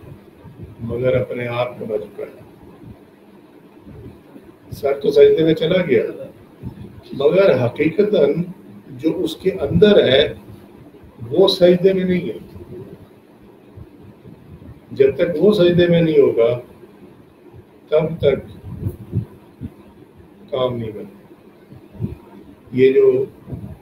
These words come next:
فرمان ہے نا اللہ کا کہ هو الاول والآخر والظاہر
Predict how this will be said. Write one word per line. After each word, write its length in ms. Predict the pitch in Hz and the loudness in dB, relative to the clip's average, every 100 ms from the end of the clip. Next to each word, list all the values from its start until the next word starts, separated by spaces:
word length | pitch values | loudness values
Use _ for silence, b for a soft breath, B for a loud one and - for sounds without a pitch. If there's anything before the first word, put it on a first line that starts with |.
| - - | -20 -20
فرمان 400 | 123 107 110 131 | -12 -8 -6 -6
ہے 60 | 135 | -6
نا 80 | 131 | -8
اللہ 300 | 170 - 127 | -10 -10 -12
کا 200 | - - - - - - - - - - - - - - - - - - - - - - - - - - - - | -14 -18 -20 -20 -20 -20 -20 -20 -16 -16 -16 -20 -20 -20 -20 -20 -20 -20 -20 -20 -20 -20 -20 -20 -20 -20 -20 -4
کہ 220 | 110 104 104 101 - - - - - - - | 2 4 2 -6 -12 -14 -20 -20 -20 -20 -8
هو 160 | - 117 | 0 2
الاول 560 | 120 123 127 143 143 - - - - 104 | 4 0 2 4 4 2 -6 -20 -18 -6
والآخر 600 | 107 107 110 113 127 127 127 - - - - - - - | -4 -2 -4 -4 -4 -4 -4 -12 -20 -20 -20 -20 -20 -4
والظاہر 600 | 107 110 - 117 120 117 | -2 -2 -2 -2 -2 -2